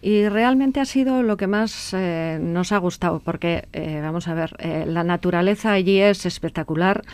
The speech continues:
Eh, los glaciares, los montes, las cataratas, eh, pero bueno, de alguna manera lo que más nos ha gustado, la posibilidad de conectar con la gente, de hablar con, con ellos,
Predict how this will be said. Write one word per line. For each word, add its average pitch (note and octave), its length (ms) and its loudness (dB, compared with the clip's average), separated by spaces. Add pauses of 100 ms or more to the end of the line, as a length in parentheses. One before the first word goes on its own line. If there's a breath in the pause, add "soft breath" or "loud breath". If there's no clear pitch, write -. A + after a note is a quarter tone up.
(640 loud breath)
Eh, - 460 -10 (240)
los E3 260 -2
glaciares, F#3 720 2
los F#3 220 -2
montes, F#3 560 0
las F3 220 -4
cataratas, F#3+ 680 0 (460 loud breath)
eh, F3+ 480 2 (140)
pero F3 600 2
bueno, G#3 420 0
de F3+ 200 -2
alguna F#3+ 380 0
manera A3+ 960 0 (100)
lo F3 260 -2
que E3 100 -4
más G3 180 -2
nos A3+ 160 0
ha A#3+ 60 -2
gustado, A3 300 -2
la G#3+ 120 0
posibilidad F3+ 500 -2
de G#3 80 2
conectar F3+ 460 -4
con F#3+ 100 -2
la F3 100 -2
gente, F#3+ 560 0
de E3+ 120 -2
hablar F3 260 -2
con, E3 480 -2
con E3+ 240 -4
ellos, G3 540 2